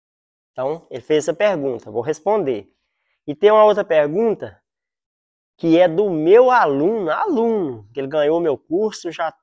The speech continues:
tem um ano, eu acho. E ele falou até que vai comprar o outro, que aí ele vai ficar com os dois cursos.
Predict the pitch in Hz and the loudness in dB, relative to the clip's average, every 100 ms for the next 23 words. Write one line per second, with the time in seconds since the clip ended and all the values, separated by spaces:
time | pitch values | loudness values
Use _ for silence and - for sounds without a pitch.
0 | - 180 185 180 180 175 170 233 151 151 | -12 -8 -6 -8 -10 -14 -14 -6 -2 0
1 | 151 123 110 101 - - _ _ _ - | 0 0 -2 -6 -16 -20 _ _ _ -12
2 | - - _ _ _ _ _ _ 131 131 | -12 -14 _ _ _ _ _ _ -6 -6
3 | 131 135 156 180 170 190 156 151 190 165 | -6 -8 -8 -8 -8 -6 -6 -6 -6 -4
4 | 127 - - 123 139 143 156 131 117 143 | -6 -8 -12 -10 -12 -12 -14 -14 -10 -8
5 | 185 185 - 113 - - _ | -8 -10 -16 -18 -18 -20 _